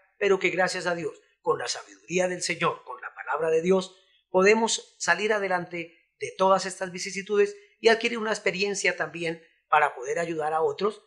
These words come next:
que vienen tras nosotros queriendo también recibir esa benevolencia de Dios, ese favor maravilloso de Dios. Es decir, en este segundo texto, de los cuatro que le voy a dar a Cristian, que Dios ha puesto en mi corazón tocantes al matrimonio,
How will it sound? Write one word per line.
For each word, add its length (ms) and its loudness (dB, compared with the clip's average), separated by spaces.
que 100 2
vienen 380 -2
tras 200 -2
nosotros 560 0
queriendo 840 0
también 640 -2
recibir 720 -4
esa 440 2
benevolencia 640 -4
de 120 -4
Dios, 300 -2
ese 280 2
favor 380 2
maravilloso 640 -10
de 200 -20
Dios. 200 -20
Es 140 -6
decir, 260 -8
en 140 2
este 200 4
segundo 420 0
texto, 300 -2
de 160 -20
los 140 -18
cuatro 340 2
que 120 -8
le 80 -10
voy 220 -6
a 100 -2
dar 180 -2
a 680 -8
Cristian, 440 0
que 80 -14
Dios 220 -10
ha 80 -6
puesto 240 -6
en 60 -6
mi 100 -10
corazón 420 -2
tocantes 460 -8
al 100 -4
matrimonio, 600 0